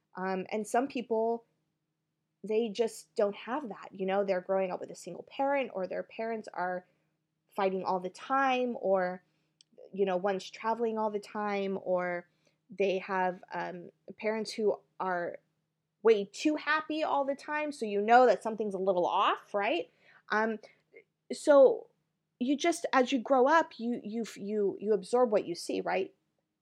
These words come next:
Like children do. And so as an adult,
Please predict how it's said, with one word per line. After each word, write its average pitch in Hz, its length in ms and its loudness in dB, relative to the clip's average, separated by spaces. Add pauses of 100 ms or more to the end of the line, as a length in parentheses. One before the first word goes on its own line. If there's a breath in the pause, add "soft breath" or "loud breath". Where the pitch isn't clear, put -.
Like 190 260 2
children 220 440 2
do. 104 140 -4 (1000)
And 233 160 -2
so 233 460 12 (680 soft breath)
as 233 200 12
an 214 120 2
adult, 233 720 6